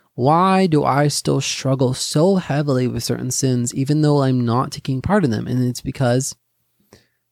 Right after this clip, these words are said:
whether or not I've taken part in them and whether or not I'm praying or reading my Bible doesn't change the fact that that was such a part of my diet, my spiritual diet for so long,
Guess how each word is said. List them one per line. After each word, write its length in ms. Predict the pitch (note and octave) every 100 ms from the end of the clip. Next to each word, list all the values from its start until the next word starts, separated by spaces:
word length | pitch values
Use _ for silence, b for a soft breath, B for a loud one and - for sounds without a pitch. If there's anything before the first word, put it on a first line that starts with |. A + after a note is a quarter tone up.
| _ _ _ _ _ _ _ _
whether 380 | C3 C3+ C#3+ D3
or 60 |
not 160 | C#3+ C3
I've 100 | B2+
taken 240 | C3+ B2
part 180 | B2+ B2+
in 60 | A#2
them 160 | A2+
and 160 | A2+ A2+
whether 240 | B2 C3+
or 20 | C3
not 120 | B2
I'm 160 | A#2
praying 280 | - C#3+ B2+
or 80 | A#2+
reading 200 | A#2 A2+
my 100 | A2+
Bible 380 | A2+ D3+ C3+ B2
doesn't 260 | C3+ D3+
change 240 | D3 D3 C#3
the 80 | B2
fact 340 | - C#3+ C3+
that 120 | B2+
that 140 | A#2 C3+
was 160 | D#3+
such 320 | - - C#3 F3
a 60 |
part 260 | - C#3 C#3
of 100 | B2+
my 160 | B2
diet, 640 | A#2 B2+ B2 C3 C3+ B2+ - -
my 160 | B2
spiritual 540 | C#3 - C#3 C#3 - B2+
diet 260 | B2 A#2+
for 120 | -
so 180 | C3+ C3
long, 500 | C3+ C3 C3 B2+ A#2+